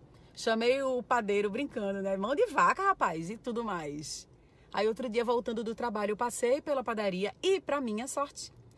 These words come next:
disseram que havia um sequilho especial pra mim. Lá estava o meu sonho num sequilho de um real. Quase que completamente assim, coberto de goiabada.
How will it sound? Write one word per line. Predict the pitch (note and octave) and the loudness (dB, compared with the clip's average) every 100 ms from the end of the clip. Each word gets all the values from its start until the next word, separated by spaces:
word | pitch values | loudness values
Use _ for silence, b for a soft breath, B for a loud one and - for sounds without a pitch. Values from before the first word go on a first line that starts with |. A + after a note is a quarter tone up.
| B B | B B
disseram | G#3 A3+ C4 B3 | -8 -2 -2 0
que | B3+ | -4
havia | A3+ A#3+ | -4 -6
um | |
sequilho | - A#3+ B3 B3+ - | -4 -4 -4 -6 -2
especial | C#4 E4+ - - C#4 - G#3+ G#3+ | -2 -2 -8 -10 -10 -8 -8 -8
pra | A3+ | -10
mim. | G#3 D#3+ D3+ - - - - - - - | -10 -10 -14 -20 -20 -20 -20 -20 -20 -12
Lá | D3+ G#3+ | -8 -6
estava | A#3+ F#3 - - D#3 E3+ F3 | -8 -10 -10 -10 -8 -8 -8
o | E3+ | -8
meu | F#3 A3+ | -8 -8
sonho | - - A#3 B3 C#4 | -12 -10 -8 -8 -6
num | B3 | -8
sequilho | B3 G#3+ G3+ A3+ A3+ | -6 -8 -6 -8 -8
de | A3 | -8
um | |
real. | C4+ C4 G3 - - - - - - - B B B - | -8 -10 -12 -14 -20 -20 -20 -20 -20 -20 B B B -2
Quase | A3 B3 A3 | 0 0 -2
que | - | -10
completamente | F#3+ G#3 G3+ G3 G#3 F3+ F3+ | -8 -6 -4 -4 -4 -4 -4
assim, | F3 G3 | -6 -6
coberto | F#3+ G3+ E3 F3+ F#3 | -6 -6 -4 -4 -6
de | E3+ | -6
goiabada. | F3 F#3 F#3+ D#3+ D3+ D3 | -4 -4 -4 -6 -8 -10